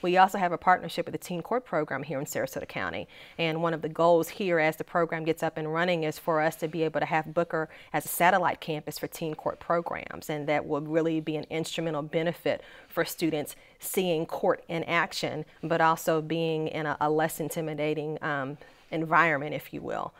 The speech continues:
So those were partnerships that came about, and basically what we did was we worked with our contractor, um, Willis Smith, with the architect, Harvard Jolly, and basically put together what a mock courtroom would look like and how much that cost.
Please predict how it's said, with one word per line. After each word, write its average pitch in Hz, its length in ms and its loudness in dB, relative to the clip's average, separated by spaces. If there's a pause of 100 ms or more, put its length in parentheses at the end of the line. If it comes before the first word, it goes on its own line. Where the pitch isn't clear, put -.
(200)
So - 160 4
those 180 240 6
were 175 80 4
partnerships 160 540 4
that - 100 -2
came 170 260 -4
about, 160 400 6
and 165 200 -2
basically 180 420 0
what 160 240 2
we 165 120 -4
did 170 200 0
was 156 180 -4
we 165 80 0
worked 165 280 0
with 175 100 -8
our 165 80 0
contractor, 175 800 2 (320)
um, 165 240 2
Willis 165 240 2
Smith, 190 400 -2
with 147 160 -6
the 151 160 -2
architect, 175 600 4 (140)
Harvard 170 280 4
Jolly, 170 480 4 (220)
and 170 160 0
basically 170 320 4
put - 200 -8
together 170 520 4 (180)
what 175 220 2
a 165 60 0
mock 160 280 2
courtroom 175 460 2
would 165 140 -4
look 180 220 0
like 180 280 6
and 160 80 -8
how 170 180 0
much 160 220 -6
that - 180 -2
cost. 196 500 2